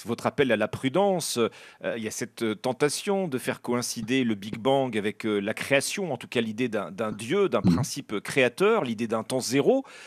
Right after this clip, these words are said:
Speaker 1: Euh, tout cela suppose effectivement l'idée de commencement. Or, vous dites, on est incapable de dire, la science est incapable de dire s'il y a simplement eu un commencement à l'espace et au temps. Ça, on ne le sait pas.
Speaker 2: Alors, certaines théories disent qu'effectivement, il y aurait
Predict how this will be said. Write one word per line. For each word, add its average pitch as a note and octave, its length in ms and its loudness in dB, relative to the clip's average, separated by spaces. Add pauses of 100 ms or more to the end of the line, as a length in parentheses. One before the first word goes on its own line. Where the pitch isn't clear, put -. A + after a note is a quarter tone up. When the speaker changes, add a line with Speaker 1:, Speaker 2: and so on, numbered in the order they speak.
(160)
Speaker 1:
Euh, B2+ 40 -10
tout C#3+ 140 -4
cela E3 160 4
suppose D3+ 340 0
effectivement C3+ 440 -2
l'idée C3+ 200 2
de - 40 -8
commencement. C#3 580 0
Or, D#3+ 140 6
vous C#3 140 2
dites, A#3+ 260 -4 (200)
on B2+ 80 -2
est D3 200 4
incapable E3+ 600 2
de A#2+ 120 -2
dire, G#3 220 -4
la C#3 100 2
science F#3 300 -2
est B2+ 100 -4
incapable B2+ 400 -4
de G#2+ 60 -2
dire G3+ 180 -2 (240)
s'il - 180 -8
y B2+ 60 4
a C3 40 6
simplement C#3+ 600 0
eu G3 160 0
un C3+ 120 4
commencement F3 720 0 (200)
à A#2+ 120 2
l'espace D3+ 420 -2
et C#3+ 40 -2
au E3 80 -2
temps. D3 260 -8
Ça, E3+ 140 -4
on D3 60 -4
ne C#3+ 60 -4
le F3 80 -6
sait E3+ 140 -2
pas. D3 280 -2 (640)
Speaker 2:
Alors, G2+ 340 2
certaines D3 440 4
théories B2+ 380 6
disent B2+ 220 4
qu'effectivement, F3+ 680 6
il A2 240 2
y A2 60 6
aurait A2 180 6